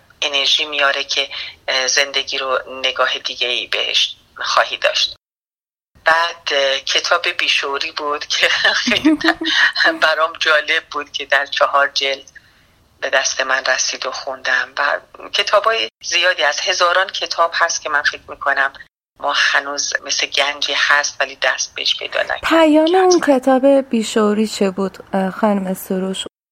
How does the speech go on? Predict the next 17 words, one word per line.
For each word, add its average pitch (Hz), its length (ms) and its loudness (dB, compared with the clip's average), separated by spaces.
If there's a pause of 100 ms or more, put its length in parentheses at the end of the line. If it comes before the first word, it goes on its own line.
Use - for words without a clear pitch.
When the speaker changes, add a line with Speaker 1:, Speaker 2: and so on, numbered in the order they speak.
Speaker 1:
خب - 180 0
ببین، 277 200 0
هر 254 200 2
کس 254 300 -4
برداشتش 170 680 0
از 175 120 -2
Speaker 2:
مهم. 247 220 4
Speaker 1:
کتابا 147 360 -2
متفاوته، 131 800 -2
ولی 160 220 -2 (480)
برداشتی 165 460 0
که - 160 -2
من 165 280 4
از، 151 320 -2
اه، 127 240 0
کتاب - 580 -2
داشتم 135 720 0